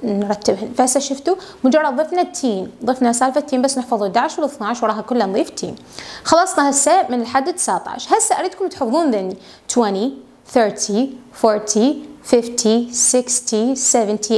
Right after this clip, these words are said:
eighty، ninety، و لحد هنا خلي لحد ninety لما نحتاج اكثر يعني. هذني شنو؟ انتم مثلًا خلينا نجي على twenty. اذا واحد وعشرين، twenty-one،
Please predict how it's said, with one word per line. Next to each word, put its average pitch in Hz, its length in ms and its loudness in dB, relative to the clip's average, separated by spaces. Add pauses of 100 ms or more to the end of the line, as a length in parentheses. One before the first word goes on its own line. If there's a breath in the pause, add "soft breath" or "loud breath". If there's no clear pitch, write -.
(120)
eighty، 214 280 -2 (100)
ninety، 196 720 0 (560 loud breath)
و 196 400 2 (520)
لحد 294 260 2
هنا 202 160 0
خلي 226 220 2
لحد 214 240 -2
ninety 196 320 -2
لما 202 220 0
نحتاج 185 340 -2
اكثر - 220 -8
يعني. - 220 -6 (800)
هذني 330 280 4
شنو؟ 220 320 -2 (340 loud breath)
انتم 247 240 4
مثلًا 339 320 2
خلينا 294 200 0
نجي 339 120 0
على 302 240 2
twenty. 208 420 -4 (320 loud breath)
اذا 247 160 4
واحد 370 320 2
وعشرين، 339 480 0
twenty-one، 277 540 2